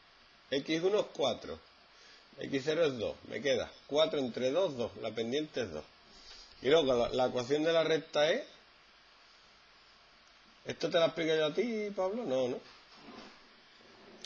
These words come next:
Pues esto es, para que tú te acuerdes, reglas mnemotécnicas, ¿vale? Esto es una I, ¿no? Y yo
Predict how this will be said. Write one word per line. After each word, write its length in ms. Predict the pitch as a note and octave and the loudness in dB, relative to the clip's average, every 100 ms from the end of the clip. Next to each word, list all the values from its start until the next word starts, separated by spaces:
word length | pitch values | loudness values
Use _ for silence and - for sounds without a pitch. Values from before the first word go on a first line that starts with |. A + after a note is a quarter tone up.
| - | 0
Pues 200 | B2+ B2+ | 4 4
esto 220 | - A#2+ | 2 0
es, 100 | E2 - - - - - - - - - - - - - - | 0 -6 -18 -18 -18 -20 -20 -18 -18 -16 -16 -16 -16 -14 6
para 160 | C3 | 8
que 80 | C3+ | 8
tú 120 | D3+ | 6
te 80 | F3 | 6
acuerdes, 360 | F#3+ G#3+ A#3 G#3 | 8 8 8 8
reglas 300 | F#3+ F3+ E3 | 6 4 4
mnemotécnicas, 760 | E3+ E3+ D3+ A#2 G#2+ G#2+ A2 | 6 6 6 4 4 4 8
¿vale? 240 | C3+ G#3 - - - - - - - - - - - - - - | 10 10 6 -10 -20 -8 -4 -4 -8 -20 -20 -20 -20 -20 -18 -10
Esto 240 | B2 - | -2 4
es 60 | F3 | 6
una 240 | E3+ D#3+ | 6 6
I, 140 | F#3+ E3 | 8 6
¿no? 160 | C4 - - - - - - - - - - - - - - - - - - | 4 -2 -10 -14 -14 -18 -20 -20 -20 -20 -20 -20 -20 -20 -20 -20 -20 -20 0
Y 380 | C#3 F3 F#3+ F3 | 2 4 2 4
yo 340 | F#3 G#3 D4 | 4 4 2